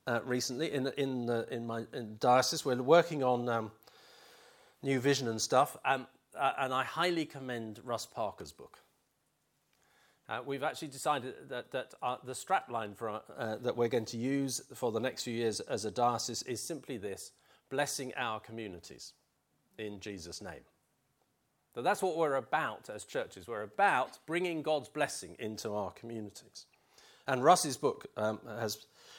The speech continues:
we, we made that decision. Then I discovered Russ's book and thought, "Oh, this is great. This will help us even f-, think, think it through further."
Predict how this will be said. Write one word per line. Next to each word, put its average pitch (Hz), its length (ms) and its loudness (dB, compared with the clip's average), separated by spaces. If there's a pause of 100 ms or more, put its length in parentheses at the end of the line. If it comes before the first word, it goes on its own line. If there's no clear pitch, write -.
we, 143 140 2 (240)
we 147 100 0
made 185 200 8
that 160 160 4
decision. 127 380 -2
Then 160 120 4
I 143 100 4
discovered 123 420 -2
Russ's 123 300 0
book 147 200 0
and - 80 -14
thought, - 160 -12
"Oh, 170 140 -2
this 107 220 -6
is - 80 -12
great. - 260 -8 (1900)
This 139 160 4
will 113 140 4
help 151 260 4
us 120 160 0
even 123 260 -4
f-, 131 200 -8
think, 147 180 2 (160)
think 147 200 4
it 120 100 -2
through 139 180 6
further." 139 320 -4